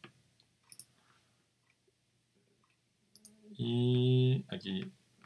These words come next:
ah, guárdalo. Y ya lo tenemos aquí en nuestro recurso. Este lo vamos a poner aquí a la izquierda,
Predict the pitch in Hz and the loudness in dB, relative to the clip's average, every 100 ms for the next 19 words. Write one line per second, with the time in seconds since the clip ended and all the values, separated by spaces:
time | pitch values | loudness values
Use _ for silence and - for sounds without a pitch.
0 | - - 101 - - 92 98 117 135 147 | -18 -14 -14 -14 -12 -10 -6 -4 -4 -6
1 | - _ _ _ _ - - 95 95 - | -16 _ _ _ _ -18 -12 -10 -10 -10
2 | 95 110 127 131 104 - 113 113 113 - | -6 -2 -2 -2 -8 -6 -4 -4 -6 -8
3 | 113 107 117 139 139 135 170 190 - _ | -8 -8 -6 -2 0 2 2 2 -2 _
4 | _ _ _ _ - - 104 95 95 98 | _ _ _ _ -20 -8 -6 -4 -6 -8
5 | - 95 95 92 - 92 92 - - 135 | -10 -8 -8 -8 -10 -10 -6 -6 2 6
6 | 131 135 147 | 6 4 -2